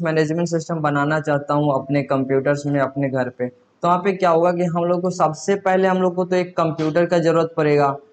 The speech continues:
उसके बाद बहुत सारे hard disk की ज़रूरत पड़ेंगे, उसके बाद एक अच्छा software जो कि हम लोगों को work कर सके data को manage करने के लिए। इन सभी चीज़ों में हम लोगों का बहुत ही ज़्यादा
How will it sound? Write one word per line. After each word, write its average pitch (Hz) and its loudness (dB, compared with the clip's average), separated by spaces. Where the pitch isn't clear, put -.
उसके 175 -2
बाद 185 2
बहुत 180 2
सारे 185 4
hard 143 2
disk 170 -6
की 175 0
ज़रूरत 165 0
पड़ेंगे, 156 0
उसके 175 -2
बाद 180 2
एक 185 -2
अच्छा 185 0
software 170 0
जो 170 0
कि 165 -6
हम 160 0
लोगों 165 0
को 165 -2
work 160 -2
कर 156 2
सके 160 -2
data 156 0
को 160 -2
manage 151 -2
करने 135 -2
के 131 -8
लिए। 127 -4
इन 220 4
सभी 202 0
चीज़ों 202 0
में 202 2
हम 190 0
लोगों 190 0
का 190 0
बहुत 175 2
ही 185 0
ज़्यादा 151 2